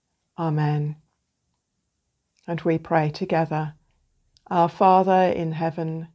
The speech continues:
hallowed be your name. Your kingdom come, your will be done on earth as in heaven. Give us today our daily bread.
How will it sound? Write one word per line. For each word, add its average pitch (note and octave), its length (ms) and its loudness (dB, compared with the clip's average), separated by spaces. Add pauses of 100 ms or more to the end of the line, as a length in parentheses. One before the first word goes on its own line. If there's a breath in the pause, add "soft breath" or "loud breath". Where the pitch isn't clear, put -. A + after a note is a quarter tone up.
(480)
hallowed G#3 500 4
be F#3+ 140 -2
your F3+ 280 -2
name. D3 460 -4 (920)
Your F3 260 2
kingdom F3 500 0
come, E3+ 520 2 (380 soft breath)
your F#3+ 220 2
will G#3 320 4
be G3+ 160 -2
done G3 580 0
on F3 320 -4
earth F3 460 -2
as F3 240 -4
in F3 120 -2
heaven. E3 520 -6 (1040)
Give F3 200 -2
us F3 140 0
today F#3+ 540 4
our D#3+ 180 0
daily E3 380 0
bread. D#3+ 500 -4